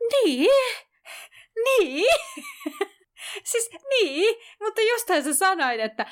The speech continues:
jos alaikäisen velhon läheisyydessä taiotaan, niin sitten katsotaan mikä taika ja mihin aikaan, sit menee ministeriölle tieto. Ja mä käsitin, että tähän nyt ei tää, missä se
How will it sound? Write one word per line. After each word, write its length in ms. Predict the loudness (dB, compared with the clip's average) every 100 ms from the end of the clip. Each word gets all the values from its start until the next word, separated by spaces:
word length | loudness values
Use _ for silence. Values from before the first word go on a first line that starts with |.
| -10 -4
jos 340 | -2 -2 -6 -2
alaikäisen 680 | 2 4 2 2 -2 0 -2
velhon 360 | 0 0 -2
läheisyydessä 720 | 0 2 0 -2 -6 -6 -6 -2
taiotaan, 720 | 0 0 -2 0 0 0 -4 -18 -14 -4
niin 280 | -4 -4 -6
sitten 480 | -4 -2 -2 -4 -4 -2
katsotaan 460 | 0 2 2 0
mikä 300 | -2 -2 -2
taika 680 | 0 2 2 -2 -2 -2 -4 _ _
ja 80 | -4
mihin 340 | -2 0 -2 -2
aikaan, 680 | -2 -2 -2 -2 0 -2 -6
sit 200 | -6 -4
menee 260 | -2 -2 0
ministeriölle 640 | 0 -2 -2 -2 -2 -6 -4
tieto. 320 | -4 -2 -6 -8 -16 -6
Ja 80 | -2
mä 180 | 0 0
käsitin, 480 | 0 0 -2 -2 -4
että 140 | 0
tähän 300 | -2 0 -4
nyt 160 | -6 -2
ei 140 | -2
tää, 260 | 0 0 -2
missä 240 | -4 -4
se 260 | -2 -4